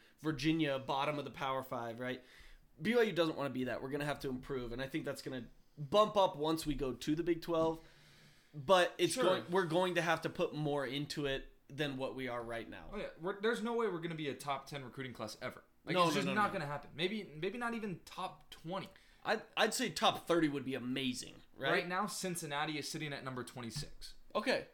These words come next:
Speaker 1: And
Speaker 2: Our realistic goal should be to recruit about as well as Cincinnati does.
Speaker 1: Okay, yeah. I,
Speaker 2: In my,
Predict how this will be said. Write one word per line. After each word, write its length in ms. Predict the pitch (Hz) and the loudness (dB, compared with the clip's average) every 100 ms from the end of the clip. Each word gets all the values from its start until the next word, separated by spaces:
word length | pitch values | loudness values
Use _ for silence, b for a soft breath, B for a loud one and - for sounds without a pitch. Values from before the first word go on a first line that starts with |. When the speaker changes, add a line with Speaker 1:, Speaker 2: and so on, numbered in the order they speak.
| _ - | _ 0
Speaker 1:
And 120 | 180 | 2
Speaker 2:
Our 80 | 160 | 2
realistic 760 | 170 160 160 202 - 254 156 | 0 0 0 0 -2 -8 -8
goal 380 | 127 175 151 127 | -2 2 2 0
should 320 | - 165 160 | -4 -4 -4
be 180 | 147 139 | -4 -6
to 140 | 123 127 | -6 -8
recruit 420 | 117 - 147 143 | -8 -6 -8 -6
about 400 | 117 107 123 139 | -8 0 2 2
as 100 | 139 | -2
well 240 | 117 127 113 | -4 -2 -2
as 80 | 110 | -6
Cincinnati 480 | 117 107 107 98 | -12 -8 -8 -8
does. 300 | 87 - - - - | -12 -16 -20 -20 -4
Speaker 1:
Okay, 240 | 247 262 262 - - | -2 0 -4 -8 -4
yeah. 220 | 208 180 - - - | -2 0 -2 -10 -2
I, 140 | 196 - | 0 2
Speaker 2:
In 120 | 165 | 0
my, 260 | 165 156 | 0 -2